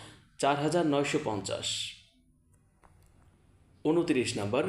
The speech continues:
শূন্য দশমিক শূন্য এক গুণন শূন্য দশমিক শূন্য শূন্য এক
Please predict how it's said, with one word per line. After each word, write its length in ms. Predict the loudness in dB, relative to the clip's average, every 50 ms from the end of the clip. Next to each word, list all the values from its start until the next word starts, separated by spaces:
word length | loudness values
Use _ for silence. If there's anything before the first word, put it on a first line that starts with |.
| -2 -6 -10 -14 -18 -12 -8
শূন্য 380 | -6 -2 2 4 4 6 6
দশমিক 440 | 6 6 4 4 2 2 2 2 2 2
শূন্য 380 | 2 2 4 4 4 4 2 2
এক 200 | 2 2 2 0 0 0
গুণন 300 | 2 2 2 2 0 -2
শূন্য 320 | -4 -2 0 0 2 2
দশমিক 520 | 2 2 2 2 0 2 4 4 2 2 0 -6 -14 -16 -18 -18 -20 -14 -8
শূন্য 360 | -6 0 2 2 4 4 4
শূন্য 400 | 2 2 2 2 4 4 2 2 0 0
এক 220 | 0 0 0 0